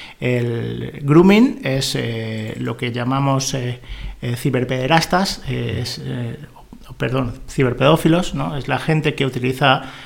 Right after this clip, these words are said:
eh, en este caso, pues, medios digitales para acercarse a menores de edad.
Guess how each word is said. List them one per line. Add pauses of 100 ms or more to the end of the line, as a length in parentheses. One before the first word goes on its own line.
(200)
eh,
en
este
caso,
pues,
medios
digitales
para
acercarse (360)
a
menores
de
edad.